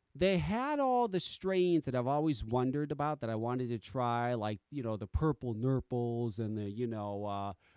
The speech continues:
Northern Lights and all. They have all that stuff, right? I've always, like, wanted to try those. I've seen those for years and years. I'm like, "God, I wanna try those strains."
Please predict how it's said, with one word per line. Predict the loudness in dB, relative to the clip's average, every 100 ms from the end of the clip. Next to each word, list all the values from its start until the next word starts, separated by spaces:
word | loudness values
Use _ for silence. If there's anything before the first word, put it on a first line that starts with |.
| 0
Northern | 4 4 4 0 0
Lights | 0 0 -2
and | -2
all. | -4 -4 _
They | 2
have | 4
all | 4 2
that | 0 -2
stuff, | -4 -4 -2
right? | -2
I've | 0 2
always, | 6 6 6 4
like, | -2 -2 0
wanted | 0 0 -2
to | -8
try | -4 -2 -2
those. | -2 -4 2
I've | 2 2
seen | 0 0 2
those | 0 -2
for | -4
years | -4 -4 -2 -2 -2
and | 2
years. | 2 2
I'm | -2
like, | -4
"God, | -2
I | 0
wanna | 0
try | 0 -2
those | -2 -4
strains." | -4 -4 -4